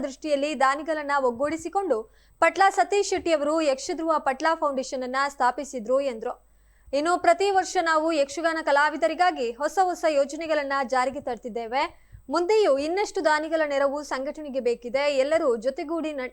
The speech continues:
ನಡೆದಲ್ಲಿ ಸಂಘಟನೆಯ ಶ್ರಮ ಸಾರ್ಥಕವಾಗಲಿದೆ ಎಂದ್ರು.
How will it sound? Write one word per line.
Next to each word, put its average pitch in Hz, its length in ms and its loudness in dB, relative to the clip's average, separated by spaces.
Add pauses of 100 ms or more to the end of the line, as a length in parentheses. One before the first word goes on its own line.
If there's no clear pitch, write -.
(160)
ನಡೆದಲ್ಲಿ 285 540 2
ಸಂಘಟನೆಯ 349 640 -2
ಶ್ರಮ 277 240 -4 (120)
ಸಾರ್ಥಕವಾಗಲಿದೆ 269 1040 -2
ಎಂದ್ರು. 233 500 -8